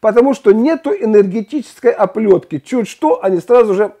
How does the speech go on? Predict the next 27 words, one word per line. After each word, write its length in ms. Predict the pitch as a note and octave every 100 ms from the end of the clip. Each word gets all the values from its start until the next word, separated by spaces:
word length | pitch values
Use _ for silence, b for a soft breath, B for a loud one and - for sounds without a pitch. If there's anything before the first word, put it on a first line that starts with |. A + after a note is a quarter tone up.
| -
съехали 460 | G3 A3 - C#3
и 140 | D3 G#3+
опять 340 | G#3 G3 E3
что-то 280 | - D#3 C#3+
защемилось 720 | E3+ D#3+ G#3 A#3 B3+ G3 -
и 40 |
так 200 | D#3+ D#3
далее. 260 | C#3 B2+ - b b b b
А 140 | E3+
тут 220 | - C4+
всё 360 | _ - - A#3
продавливается. 1120 | - G3+ F#3+ D3+ B2+ A#2 A2+ G#2 G2+ _ B2 A#2+ _
Третьего 500 | - C4 C#4 A3 G#3
мая 280 | G3+ E3+ D3
дожим 420 | E3 B3+ A3 A3
ногами 460 | A3+ A3+ A3 F#3 E3+
пятьсот 480 | D3+ A3+ - B3+ A#3+
четыре, 540 | - A#3 B3 A3 F3
дожим 400 | F3 G#3 F#3 G3
руками 480 | G3 F#3+ G#3+ F3+ E3
сто 260 | C#3 - F#3+
шестьдесят, 760 | - G3 A3+ - A3+ G#3 G3
штанга 400 | - G3+ F#3 F3
на 140 | F#3
поясе 440 | F#3 F#3 E3+ E3 D#3
четыреста 1400 | - - F3 D#3 C#3+ - D#3 C#3 C3+ C3 B2 B2 G#2 A2
килограмм, 520 | D#3+ F3 A3+ A#3+ B3